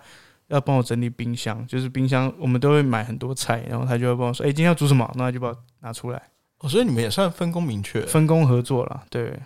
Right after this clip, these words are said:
Speaker 1: 我就主要是煮啦，然后洗碗这样。
Speaker 2: 你们为什么会，你是从疫情之后才开始有这些？
Speaker 1: 没有，没有，我们在一起住之后，我们就自己煮，因为每次去外面买，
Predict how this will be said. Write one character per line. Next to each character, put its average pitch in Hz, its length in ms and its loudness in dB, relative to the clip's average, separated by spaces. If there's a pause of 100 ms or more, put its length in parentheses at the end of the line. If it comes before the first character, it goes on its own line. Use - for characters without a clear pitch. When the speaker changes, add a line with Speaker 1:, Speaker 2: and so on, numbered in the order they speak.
(100)
Speaker 1:
我 143 140 0
就 196 100 2
主 131 160 -4
要 135 140 2
是 139 100 -6
煮 127 320 -10
啦， - 100 -16 (640)
然 127 140 -2
后 139 60 2
洗 120 260 0
碗 117 180 -2 (120)
这 - 40 -12
样。 - 80 -12 (320)
Speaker 2:
你 151 40 2
们 156 120 8
为 262 120 6
什 139 120 -2
么 131 60 2
会， 196 260 2
你 151 80 -4
是 262 160 -2
从 175 220 0
疫 214 140 0
情 123 180 -2
之 151 100 -2
后 156 140 2
才 - 160 -6
开 120 180 -2
始 113 160 -4
有 98 140 -6
这 147 120 -2
些？ - 0 -
Speaker 1:
没 151 80 6
有， 160 40 8
没 156 120 8
有， 143 100 8
我 131 100 8
们 127 340 4 (140)
在 160 220 2
一 151 120 -4
起 160 160 -2
住 135 240 -2
之 123 140 -2
后， 131 100 2
我 120 60 4
们 113 100 -4
就 - 140 -10 (560)
自 - 160 -4
己 120 80 2
煮， - 180 -6
因 143 140 2
为 165 100 2 (460)
每 123 160 0
次 175 160 0
去 185 140 2
外 180 120 2
面 165 160 4
买， 107 320 0